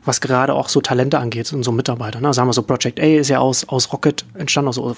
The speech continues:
ehemaligen Rocket-Leuten, die, die, die es dann gestartet haben. Aber das sind ja nicht die einzigen, die Rocket verloren haben, ne? Also sie haben ja, sie verlieren ja quasi ständig Ta-, Talente, ne? Aber letztes Jahr im, wann war das? Im Oktober war das,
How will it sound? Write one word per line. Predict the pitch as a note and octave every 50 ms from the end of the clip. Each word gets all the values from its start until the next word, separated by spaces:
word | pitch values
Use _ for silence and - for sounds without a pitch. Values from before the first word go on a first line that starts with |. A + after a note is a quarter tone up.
| - A#2+ -
ehemaligen | - - C#3+ C#3 C3+ B2 B2+ B2 B2
Rocket-Leuten, | B2+ - - - - C#3 - - - - - - - - - - - - C#3 B2 B2+ B2+ C#3 D3 D#3 D3 C3
die, | B2 C3 B2+ B2+ C3 C3
die, | C3 B2+ C3 C3
die | B2+ - C3+
es | C3+ C3 -
dann | - C3 C3 B2+
gestartet | A#2+ - - B2 C3 C#3 -
haben. | C3 C3 C3 C#3+ C3+ - - - - - - - -
Aber | C3+ B2+ B2+
das | B2 A#2
sind | C#3 C#3+
ja | C3+
nicht | C3 - -
die | - -
einzigen, | - - D3 - - - - A2+ A2+
die | - A#2+
Rocket | A#2+ - - - B2 -
verloren | - B2+ A2+ A2+ A#2 A2+ A2
haben, | A#2
ne? | C3+
Also | C#3 C3 A#2+
sie | A#2+ A#2
haben | B2 B2
ja, | A#2+ B2 - - - - - - -
sie | - - -
verlieren | C3+ A#2 B2+ B2+ C3
ja | B2 A#2+
quasi | - C3 A#2+ B2 B2+ B2+
ständig | - - - C3 B2+ C3+ C3 B2+ - - -
Ta-, | - B2 C3 -
Talente, | - - - B2 A#2+ A#2 B2 C#3 C3+
ne? | C#3 -
Aber | C#3 B2+ B2+ B2
letztes | B2+ A#2+ - - - -
Jahr | B2+ B2 C3 -
im, | C3 A#2+ A#2+ A#2 A#2+ B2 - - - - - - - - - - -
wann | - B2+ C3
war | C3+ C3
das? | C3 A#2+
Im | C#3 B2
Oktober | A#2+ - - - D#3+ D#3 D#3 C#3
war | B2+ B2 A#2+
das, | A#2+ B2+ B2+ - -